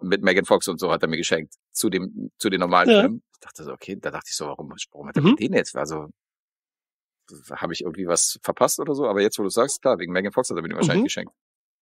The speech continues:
Speaker 2: Ja, genau, als April, auf jeden Fall. Ja. Äh,
Speaker 1: Cool.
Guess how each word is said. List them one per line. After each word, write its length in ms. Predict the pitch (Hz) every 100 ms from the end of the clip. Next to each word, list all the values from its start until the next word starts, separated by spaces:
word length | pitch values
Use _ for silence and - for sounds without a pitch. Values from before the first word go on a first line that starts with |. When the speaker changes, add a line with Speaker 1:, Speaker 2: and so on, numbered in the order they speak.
| _ _ _ _ _ _ _ _ _ _ _ _ _ -
Speaker 2:
Ja, 260 | 247 226 - _
genau, 300 | 269 226 226
als 180 | 202 196
April, 340 | 196 208 202 277
auf 180 | 262 208
jeden 160 | 208 190
Fall. 340 | - - 214 _ _ _ -
Ja. 180 | 233 - - - - - - _ _ 262
Äh, 300 | 185 160
Speaker 1:
Cool. 140 | 165